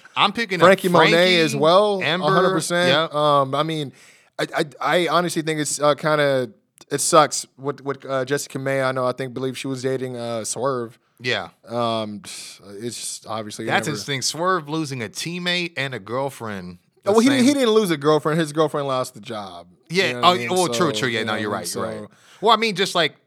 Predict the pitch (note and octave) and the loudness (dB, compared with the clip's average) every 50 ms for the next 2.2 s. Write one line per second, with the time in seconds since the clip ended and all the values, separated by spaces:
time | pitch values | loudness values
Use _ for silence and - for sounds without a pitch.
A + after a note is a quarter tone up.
0 | - - D#3+ D#3 - G#3 G#3 F#3 F#3 E3+ D3 E3 E3 D#3 C#3 C#3 C3+ B2+ A2+ - | -16 -14 -12 -10 -8 -8 -4 -2 -2 -2 -2 -4 -6 -4 -6 -6 -6 -6 -6 -6
1 | - - D#3+ C#3+ C#3 B2+ A#2+ - A2+ G#2+ - - - B2 A2+ A2 G2+ A2 A2+ B2 | -10 -10 -8 -8 -8 -8 -8 -8 -8 -10 -8 -6 -4 -4 -4 -4 -6 -12 -14 -12
2 | D3 D3+ D3+ | -12 -12 -12